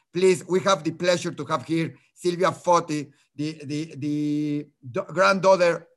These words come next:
of an important hero in Lithuania that maybe he's not more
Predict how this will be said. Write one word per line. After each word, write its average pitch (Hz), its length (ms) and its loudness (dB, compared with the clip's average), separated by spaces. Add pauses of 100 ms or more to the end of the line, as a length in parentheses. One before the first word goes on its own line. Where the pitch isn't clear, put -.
of 127 360 -6 (560)
an 139 140 -2
important 190 720 2 (300)
hero 202 420 4
in 165 180 0
Lithuania 156 720 2
that 123 200 -10 (260)
maybe 143 400 -2
he's 127 240 -8
not 147 200 0
more 143 340 0